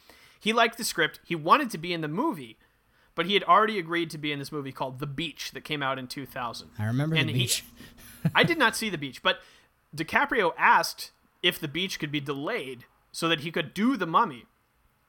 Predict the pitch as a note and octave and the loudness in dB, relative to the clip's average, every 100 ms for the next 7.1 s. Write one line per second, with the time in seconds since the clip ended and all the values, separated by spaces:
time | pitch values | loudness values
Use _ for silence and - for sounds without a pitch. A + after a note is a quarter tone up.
0 | _ _ - F#3+ F#3+ E3 F3 A#3 D4+ G#3 | _ _ -2 -2 -2 0 0 0 -2 -4
1 | E3 E3 C#3+ F#3 F#3+ - D#3 D3+ E3 G#3 | -4 -6 -8 -8 -6 -4 -4 -4 0 0
2 | G3+ - G#3+ B3+ - - - - B3 - | 0 -2 -2 -2 -2 -4 -2 -6 -6 -10
3 | _ _ _ _ _ - A#3+ A#3+ A#3 F3+ | _ _ _ _ _ 4 8 8 8 6
4 | G3+ G3+ G#3 A3+ D#3 - - F#3 G#3 A#3+ | 6 4 6 4 2 -4 2 4 4 2
5 | - F3 F3+ - G3 G3+ F3 D#3+ A#2 F3 | 2 2 0 2 2 4 0 -2 4 4
6 | D#3+ D3+ C3+ C3+ C3+ C3+ C3+ D3 F#3 C3 | 4 0 -4 -8 -8 -8 -8 -8 -10 -12